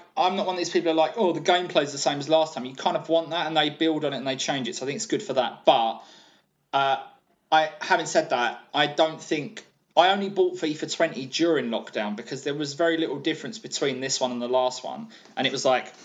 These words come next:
it was, it was only twenty quid. And I was like, "Well, I'll get that amount of joy out of it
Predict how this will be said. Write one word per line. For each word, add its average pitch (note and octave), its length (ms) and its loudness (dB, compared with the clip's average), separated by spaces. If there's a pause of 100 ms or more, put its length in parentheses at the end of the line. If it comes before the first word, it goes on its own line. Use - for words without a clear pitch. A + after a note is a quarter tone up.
it B2+ 100 -2
was, - 260 -6
it C3+ 40 -2
was C3+ 100 0
only C3+ 140 2
twenty C3 300 0
quid. - 400 -2 (600)
And B2 60 -6
I - 20 -2
was A#2 140 -4
like, A#2+ 140 2
"Well, A#2+ 520 2 (320)
I'll B2+ 120 2
get D3 200 2
that - 180 -2
amount A#2+ 300 -2
of A2+ 80 -8
joy A#2 320 0
out A2 160 -2
of A2 140 -8
it - 200 -4